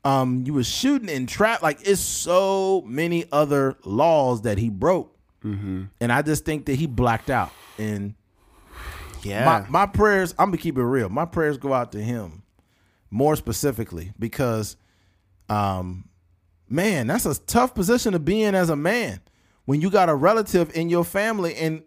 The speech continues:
Speaker 1: Lord knows how the other people in his family reacted. Maybe it was like, "Oh my God, I can't believe he did this. They need to lock him up." And he like, "Man, fuck locking him up. I'm about to kill this motherfucker."
Speaker 2: I just know for me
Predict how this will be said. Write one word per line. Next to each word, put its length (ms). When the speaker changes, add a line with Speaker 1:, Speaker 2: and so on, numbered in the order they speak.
Speaker 1:
Lord 400
knows 400
how 260
the 180
other 180
people 300
in 80
his 100
family 300
reacted. 340
Maybe 200
it 20
was 80
like, 160
"Oh 80
my 160
God, 260
I 60
can't 220
believe 240
he 80
did 260
this. 220
They 140
need 100
to 80
lock 280
him 140
up." 220
And 80
he 80
like, 240
"Man, 160
fuck 260
locking 300
him 80
up. 60
I'm 60
about 140
to 60
kill 240
this 160
motherfucker." 560
Speaker 2:
I 160
just 240
know 180
for 220
me 380